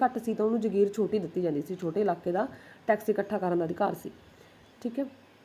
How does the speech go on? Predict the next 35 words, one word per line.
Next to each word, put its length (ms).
ਜੇਕਰ 400
ਉਸ, 80
ਉਹਨਾਂ 320
ਨੂੰ 140
ਦਿੱਤੀ 280
ਗਈ 80
ਜ਼ਗੀਰ 400
ਉਹਨਾਂ 340
ਦੇ 80
ਨਿਸ਼ਚਿਤ 300
ਕੀਤੀ 220
ਤਨਖਾਹ 300
ਤੋਂ 200
ਘੱਟ 140
ਹੁੰਦੀ 180
ਸੀ 140
ਤਾਂ 120
ਉਹ 60
ਆਪਣੇ 200
ਕਰਤੱਵਾਂ 360
ਦਾ 60
ਪੂਰੀ 180
ਤਰ੍ਹਾਂ 180
ਪਾਲਣਾ, 340
ਮਤਲਬ 160
ਕਿ 100
ਇਹ 80
ਚੀਜ਼ 220
ਸੋਚੀ 240
ਜਾਂਦੀ 200
ਸੀ 120
ਵੀ 80
ਜੇ 200
ਉਹਨਾਂ 160
ਨੂੰ 180